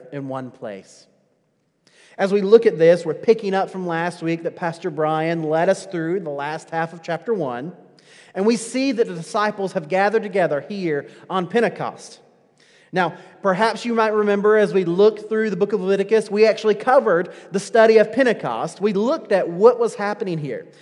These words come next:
So to give you some understanding, to make sure you remind it, because there's a lot of stuff in Leviticus, Pentecost is a celebration that occurs fifty days after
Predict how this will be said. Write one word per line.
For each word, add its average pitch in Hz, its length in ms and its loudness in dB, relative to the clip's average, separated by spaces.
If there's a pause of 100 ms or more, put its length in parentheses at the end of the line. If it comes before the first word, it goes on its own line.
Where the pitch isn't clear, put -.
(140)
So 226 100 2
to 196 60 -2
give 240 140 0
you 277 100 0
some 277 160 -4
understanding, 226 640 -2
to 208 40 -2
make 190 180 0
sure 208 240 0
you 226 200 -6
remind 190 380 -2
it, 196 80 -6
because 170 220 -6
there's 160 180 -4
a 156 40 0
lot 143 300 -2
of 208 60 -2
stuff 208 240 0
in 220 100 -6
Leviticus, 165 600 -2 (560)
Pentecost 185 800 0 (180)
is 214 140 -2
a 208 100 6
celebration 196 840 2
that 180 100 -2
occurs 190 560 0
fifty 269 400 -4
days 151 540 0
after 151 560 -8